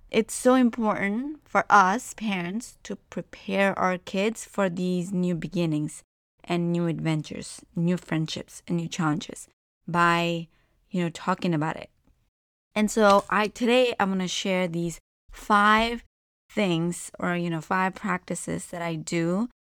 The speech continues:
before back to school with my kids. And this year it's been crucial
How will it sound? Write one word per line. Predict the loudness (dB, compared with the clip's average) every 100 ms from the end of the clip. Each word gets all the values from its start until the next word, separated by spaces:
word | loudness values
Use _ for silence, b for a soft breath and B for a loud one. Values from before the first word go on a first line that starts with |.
| _ _ _
before | -6 -6 -10 -4 0 4 4 2 0
back | -2 -4 -6 -10
to | -14
school | -12 -6 -4 -4 -6
with | -8 -8 -6
my | -8
kids. | -8 -8 -10 -10 -20 -8
And | -2 -2 -4 -6
this | -2 0 0 0
year | 0 0
it's | -4 -8 -6
been | -4
crucial | -6 -10 -6 -4 -4 -4 -2 -2